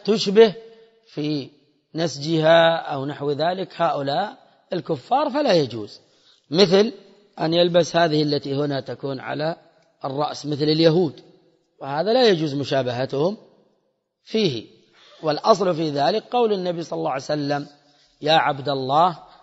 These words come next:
هذه ثياب الكفار فلا تلبسها." قال رضي الله عنه:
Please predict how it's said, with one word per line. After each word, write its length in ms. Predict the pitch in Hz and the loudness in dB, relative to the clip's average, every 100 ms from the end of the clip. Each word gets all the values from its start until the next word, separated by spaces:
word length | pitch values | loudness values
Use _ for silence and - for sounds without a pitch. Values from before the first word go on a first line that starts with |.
| _ - | _ -6
هذه 720 | 120 165 170 156 151 143 131 | 0 4 4 4 -2 -4 -6
ثياب 520 | 127 135 160 165 147 | -8 -2 0 0 -2
الكفار 760 | 139 147 - - 139 170 220 - - - _ _ | -6 -10 -12 0 4 6 6 0 -20 -20 _ _
فلا 360 | 117 135 165 185 | -6 0 2 2
تلبسها." 640 | 220 226 254 - 127 92 _ _ _ _ | 0 0 -2 -2 -6 -8 _ _ _ _
قال 180 | 151 156 | -4 -2
رضي 260 | 147 143 | -4 -4
الله 280 | 139 131 127 | -6 -6 -2
عنه: 400 | 139 180 170 240 | -2 -2 -2 -6